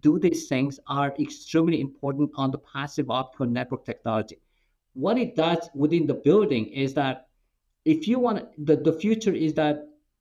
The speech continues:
you need to a-, you need to be able to deliver the fiber right to the edge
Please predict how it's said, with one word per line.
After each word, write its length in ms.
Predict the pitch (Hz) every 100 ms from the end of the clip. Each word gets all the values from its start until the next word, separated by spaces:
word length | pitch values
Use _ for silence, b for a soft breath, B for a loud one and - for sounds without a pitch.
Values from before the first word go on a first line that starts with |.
| _ _ _ _ _ _ _
you 180 | 127 156
need 180 | 196 196
to 120 | 185 139
a-, 220 | 165 165 - -
you 180 | 139 156
need 180 | 202
to 80 | -
be 160 | - 147
able 140 | 165
to 260 | 160 147 -
deliver 400 | - 143 151 156
the 120 | 147 147
fiber 720 | - 143 143 127 123 185 b b b
right 360 | 131 151 190 196
to 100 | 170
the 220 | 151 147 143
edge 440 | 107 - -